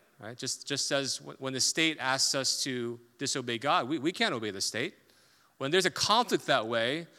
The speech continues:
you always must appeal to God's authority over your life. God's will is always ultimate. Let me also say something about what, what quietness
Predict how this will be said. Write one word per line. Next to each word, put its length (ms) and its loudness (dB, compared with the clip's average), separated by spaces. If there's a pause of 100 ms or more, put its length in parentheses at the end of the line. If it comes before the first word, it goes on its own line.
(280)
you 180 -6
always 640 6
must 320 0
appeal 560 -4
to 200 -6
God's 380 2
authority 540 -2
over 260 -4
your 160 -4
life. 460 -4
God's 460 2 (420)
will 640 2 (360)
is 460 4
always 720 6 (140)
ultimate. 840 4 (3000)
Let 100 8
me 100 12
also 220 12
say 160 12
something 360 10
about 240 12
what, 280 6
what 220 4
quietness 1040 10